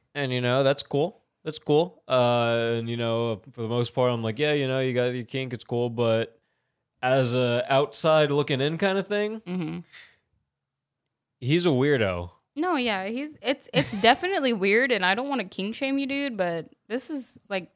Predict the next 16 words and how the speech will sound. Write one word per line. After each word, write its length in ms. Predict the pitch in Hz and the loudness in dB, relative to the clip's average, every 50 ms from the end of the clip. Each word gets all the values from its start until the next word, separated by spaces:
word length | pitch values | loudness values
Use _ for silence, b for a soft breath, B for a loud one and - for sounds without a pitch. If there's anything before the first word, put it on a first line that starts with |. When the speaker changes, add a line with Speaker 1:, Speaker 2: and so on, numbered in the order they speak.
| _ - | _ -6
Speaker 2:
I 80 | - 220 | -6 -4
think 200 | - 285 269 233 | -4 -4 -4 -4
you 60 | 190 | -6
took 200 | 175 - 185 180 | -6 -8 -8 -8
it 100 | 175 147 | -8 -10
a 40 | - - | -10 -12
little 440 | 165 180 214 247 269 294 294 294 | -12 -10 -8 -6 -6 -6 -6 -8
too 180 | 285 - - 277 | -10 -10 -10 -10
far, 460 | 269 - - 269 262 262 262 254 254 | -10 -6 -4 -2 -2 0 -2 -2 -4
but, 180 | 226 202 185 175 | -4 -4 -4 -2
I 40 | 180 | -2
mean, 260 | 190 190 190 185 175 b b b b b b b - | -2 -2 -4 -6 -8 b b b b b b b -10
if 120 | 202 196 | -8 -4
you 100 | 240 269 294 | -2 -2 0
wanna 160 | 294 277 240 | 2 0 0
die, 420 | 202 196 185 180 170 175 175 180 | 0 0 -2 0 -2 -2 -4 -4